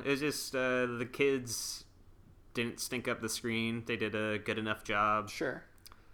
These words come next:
Speaker 1: And, uh, although I, I did love the, the pirate kids joking around in the cemetery being like, "Yo ho ho," which, again, R L
Speaker 2: <laughs>
Speaker 1: Stine, no, these, <laughs> if you're, like, a twelve-year-old, you're not gonna, like, <laughs> run around
Speaker 2: Yeah.
Speaker 1: pretending to be a fucking pirate.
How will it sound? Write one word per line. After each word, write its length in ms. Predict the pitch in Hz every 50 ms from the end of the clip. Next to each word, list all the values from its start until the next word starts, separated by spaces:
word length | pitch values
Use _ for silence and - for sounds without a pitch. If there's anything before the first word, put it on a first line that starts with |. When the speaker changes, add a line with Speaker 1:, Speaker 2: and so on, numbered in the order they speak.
| - - - - - -
Speaker 1:
And, 300 | - 113 110 107 107 107
uh, 240 | 107 107 104 104 101 104
although 240 | 120 123 127 131
I, 140 | 123 123 120 117
I 80 | 113 113
did 180 | 113 143 135 131
love 240 | 139 143 135 107
the, 220 | 117 113 104 104 104 -
the 60 | 110
pirate 500 | - - - - 113 113 117 117 - -
kids 300 | - 117 113 107 104 95
joking 380 | - - 113 107 104 - 113
around 300 | 107 107 107 107 107 104
in 40 | 104
the 80 | 101 101
cemetery 640 | - - 113 104 110 107 - 117 110 107 107 107
being 220 | 104 104 107 110 110
like, 200 | 117 139 165 247
"Yo 300 | 247 262 247 220 214 -
ho 240 | - 170 156 143 135
ho," 240 | 123 135 123 120 120
which, 160 | 123 127 -
again, 320 | 143 139 127 151 139 120 113
R 200 | 113 135 143 139
L 80 | 139 135
Speaker 2:
<laughs> 80 | -
Speaker 1:
Stine, 380 | - 135 135 135 131 127 127 147
no, 280 | 160 147 127 110 98
these, 280 | 98 113 135 131 123 139 -
<laughs> 60 | -
if 480 | - 196 180 120 185 185 - 139 143 -
you're, 120 | 185 185
like, 180 | 185 175 147 - - -
a 80 | 135
twelve-year-old, 800 | - - - 156 196 190 - - - 175 175 190 180 165 156 143
you're 180 | 135 165 165
not 100 | 139 143
gonna, 160 | 139 143 156 -
like, 300 | 151 147 131 - - - - -
<laughs> 100 | - -
run 100 | 143 143
around 460 | - 143 - - 143 - 147 - 127 127
Speaker 2:
Yeah. 80 | - - - - - - 190 151 - -
Speaker 1:
pretending 280 | - - - 131 131 127
to 60 | 120
be 100 | 120 117
a 60 | 113
fucking 300 | 113 123 120 - 117 107
pirate. 280 | - 123 120 110 -